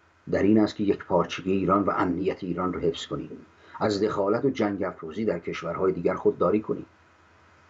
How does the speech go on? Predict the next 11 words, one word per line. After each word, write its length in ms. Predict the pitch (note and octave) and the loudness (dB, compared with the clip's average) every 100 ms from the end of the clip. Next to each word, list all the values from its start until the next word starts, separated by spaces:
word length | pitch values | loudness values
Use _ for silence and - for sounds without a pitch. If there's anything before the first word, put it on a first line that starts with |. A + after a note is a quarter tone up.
| _ _ _ _ - - | _ _ _ _ -6 -2
و 80 | G2+ | 2
به 140 | A2 | 4
راستی 400 | A2 G#2+ - C3+ | 4 2 0 -6
کوشش 460 | - A2+ - D#3 - | -4 -2 2 2 2
کنیم 340 | C3 B2+ A2 | 0 0 -2
ایرانی 420 | A2+ G#2 A#2 C3 A2 | -2 2 4 4 2
توانا، 720 | - G2 F2+ F2 G2+ A#2 A2+ _ _ _ | -2 0 0 0 -2 -2 -4 _ _ _
ایرانی 420 | G2+ F#2+ F#2+ G#2+ G2+ | 2 4 6 6 4
مدرن، 560 | F2+ F2 G2+ G#2+ G#2 - - - | 4 6 8 8 4 -2 -20 -8
ایرانی 400 | G2+ G2+ C3+ C3 | 0 4 6 4
دموکراتیک 680 | A2 F#2+ F2 - F2 A2+ A2+ | 4 0 0 -4 -6 -4 -6